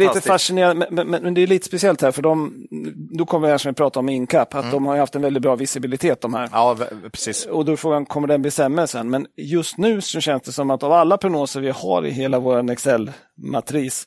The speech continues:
Speaker 3: Mm.
Speaker 2: så är det just kontraktstillverkarna som man ändå känner sig mest bekväm med,
Speaker 3: Mm.
Speaker 2: med, med prognoserna på,
Speaker 3: Ja.
Speaker 2: ska jag säga.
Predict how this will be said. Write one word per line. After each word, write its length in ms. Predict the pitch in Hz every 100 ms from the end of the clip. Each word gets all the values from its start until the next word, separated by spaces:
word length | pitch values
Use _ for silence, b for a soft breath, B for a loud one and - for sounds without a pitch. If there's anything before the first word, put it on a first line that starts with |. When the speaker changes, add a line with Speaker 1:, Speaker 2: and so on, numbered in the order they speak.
| B 123
Speaker 3:
Mm. 200 | 117 117
Speaker 2:
så 160 | - 143
är 40 |
det 60 | 135
just 200 | 123 -
kontraktstillverkarna 800 | 127 147 127 120 117 107 151 147
som 320 | 143 131 127 151 127 _ 160 147 143
man 140 | 135
ändå 220 | 135 120
känner 260 | 120 123 117
sig 340 | - 120 110 117 -
mest 420 | 131 147 151 -
bekväm 580 | - 139 - 185 156 123
med, 200 | 117 113
Speaker 3:
Mm. 300 | 208 135 147 -
Speaker 2:
med, 280 | 131 131 123
med 140 | 120
prognoserna 380 | 123 123 110 135
på, 220 | 123 123 _
Speaker 3:
Ja. 200 | - 117 - _ _
Speaker 2:
ska 140 | - 82
jag 80 |
säga. 180 | - 58